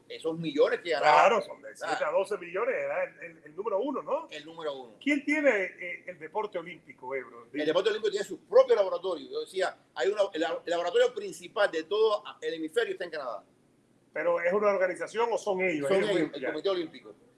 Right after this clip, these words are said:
Speaker 1: El Comité Olímpico tiene su propia antidoping y van a todos los lugares y hacen las, las pruebas. Eh, está la bada, por ejemplo, en el boxeo.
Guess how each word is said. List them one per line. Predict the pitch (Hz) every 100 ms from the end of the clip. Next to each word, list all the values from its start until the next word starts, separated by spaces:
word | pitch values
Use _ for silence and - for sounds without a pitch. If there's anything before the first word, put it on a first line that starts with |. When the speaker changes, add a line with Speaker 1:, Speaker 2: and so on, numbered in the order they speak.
| _
Speaker 1:
El | 156 165
Comité | 180 175 220
Olímpico | 247 240 226 190
tiene | 202 214
su | 180
propia | - 214 214 214 - _ _
antidoping | 165 156 156 180 175 131 110 _ _ _
y | - 156
van | 175 233 269 _ _ -
a | 139 139
todos | 196 208 220 214
los | 214
lugares | 208 202 233 - _ _ _
y | 143
hacen | 151 180
las, | 156 -
las | 143
pruebas. | - 247 233 139 - _ _ _ _ _ -
Eh, | 147 160 156 151 151 _ _ _ -
está | 139 - 208
la | 196
bada, | 190 202 165
por | 139
ejemplo, | 135 165 147 123 104 _
en | 135 143
el | 147
boxeo. | 143 - 190 175 123